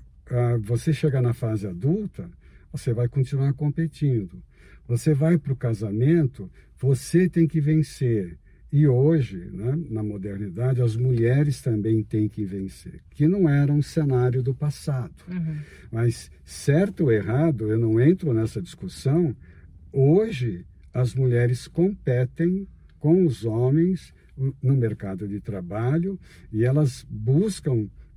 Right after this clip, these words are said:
Speaker 1: eh, ter essa competitividade. E quando você volta pra casa,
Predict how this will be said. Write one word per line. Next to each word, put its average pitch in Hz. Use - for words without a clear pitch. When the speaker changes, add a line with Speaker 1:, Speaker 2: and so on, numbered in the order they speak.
Speaker 1:
eh, 117
ter 127
essa 113
competitividade. 117
E 202
quando 196
você 170
volta 185
pra 117
casa, 139